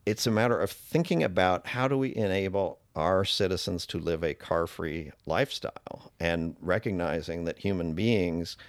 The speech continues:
are not, uh, defined by the mode they predominantly use. They, s-, uh, most people use one mode for one purpose, or they, you know, g-, g-, doing something else, they use, use a different mode. And how do these different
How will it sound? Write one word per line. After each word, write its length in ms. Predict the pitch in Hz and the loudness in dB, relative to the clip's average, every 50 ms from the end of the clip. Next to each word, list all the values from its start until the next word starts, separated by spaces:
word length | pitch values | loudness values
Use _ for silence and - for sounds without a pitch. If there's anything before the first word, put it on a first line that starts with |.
| - - - - - _ _ - | -20 -20 -20 -20 -20 _ _ 0
are 180 | 90 90 78 | 2 2 4
not, 580 | 80 87 92 101 107 107 107 - - - - - _ _ _ _ _ _ _ - | 4 6 6 6 6 4 2 0 -2 -6 -16 -20 _ _ _ _ _ _ _ -6
uh, 320 | 73 76 78 80 76 76 - - - - | -2 0 2 2 2 0 -2 -4 -8 -2
defined 420 | 80 92 - 101 92 92 90 85 | -2 0 2 4 4 4 4 4
by 140 | 80 80 85 | 4 4 2
the 140 | 80 82 80 | 4 2 2
mode 500 | 78 80 87 87 90 90 90 90 85 80 | 2 2 4 4 6 6 4 4 2 0
they 160 | 76 73 71 | 0 -2 -2
predominantly 720 | - - 82 82 82 80 80 76 71 62 62 - - 76 | -2 -4 -2 -2 0 0 0 -2 -2 -4 -6 -6 -8 -8
use. 640 | 71 71 85 110 120 98 62 50 50 55 71 92 - - | -6 -4 -2 0 0 0 0 -4 -8 -10 -10 -10 -12 -10
They, 420 | 80 - 82 80 78 78 64 58 | -4 0 0 2 2 0 -2 -6
s-, 240 | - - - - - - - | -10 -10 -10 -12 -10 -6 -4
uh, 140 | 82 76 65 | -4 -4 -4
most 340 | 67 78 87 87 85 - - | -4 -2 -2 -2 -2 -4 -8
people 460 | - 92 90 85 - 87 82 73 - _ - - - - - - _ - | -4 -4 -4 -2 -2 -2 -2 -2 -4 _ -20 -20 -20 -20 -20 -20 _ -8
use 280 | - 92 90 85 82 | -4 -2 -2 -2 -2
one 260 | 82 90 92 92 90 90 | 0 0 2 2 2 4
mode 260 | 87 87 85 80 - | 4 4 2 2 0
for 140 | - 87 78 | -2 -2 0
one 200 | 80 87 80 - | 2 0 0 0
purpose, 520 | - 90 87 87 - 110 104 101 - - | 0 0 0 0 0 0 0 0 0 0
or 80 | 90 80 | 0 0
they, 260 | 80 80 78 80 78 _ _ - | 0 -2 -4 -4 -8 _ _ -16
you 180 | - - 85 78 | -10 -4 -4 -2
know, 260 | 76 80 87 82 78 - - | -2 -2 -2 -4 -6 -10 -12
g-, 60 | - 65 - - - - - | -12 -12 -12 -14 -16 -16 -12
g-, 100 | - 69 - - | -12 -12 -10 -8
doing 240 | - 85 80 78 76 | -4 -2 -2 -2 -2
something 340 | - - 80 - 82 80 82 | -2 -4 -4 -2 -2 -2 0
else, 300 | 85 92 92 82 - - | 2 2 2 0 -2 -6
they 140 | - 82 | -8 -8
use, 380 | 78 71 76 76 73 - - - - | -6 -6 -8 -8 -8 -10 -12 -12 -8
use 220 | 82 80 73 - | -6 -6 -6 -6
a 60 | 76 | -8
different 320 | - - 95 - - 85 - | -4 -4 -4 -4 -4 -6 -4
mode. 260 | 76 69 65 65 78 | -2 -2 -2 -2 -2
And 120 | 76 71 | -4 -6
how 280 | - - 92 95 98 95 | -2 0 0 2 2 2
do 120 | 92 90 | 2 0
these 220 | 80 82 76 78 - | -2 -2 -6 -8 -6
different 400 | - 95 85 - - 80 71 | -4 -4 -4 -2 -2 -4 -4